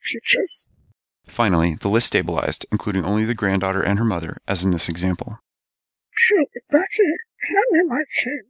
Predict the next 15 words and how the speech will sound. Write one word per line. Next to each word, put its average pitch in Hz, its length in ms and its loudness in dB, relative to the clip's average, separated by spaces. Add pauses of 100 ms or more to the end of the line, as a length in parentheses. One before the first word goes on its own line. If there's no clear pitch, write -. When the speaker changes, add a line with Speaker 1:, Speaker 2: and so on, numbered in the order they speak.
Speaker 1:
dear. 269 220 -4 (1000)
Speaker 2:
Shortly 135 340 0
after 120 180 -2
Becky 98 280 -2
left, - 400 -2 (240)
Becky's 98 260 -4
cousin 113 260 0
Alicia 104 300 2
came 82 220 -2
to - 80 -10
visit. 95 240 -4 (500)
Alicia's 113 400 0
mother 80 380 -4
is 95 100 -4
Marilyn's 90 460 0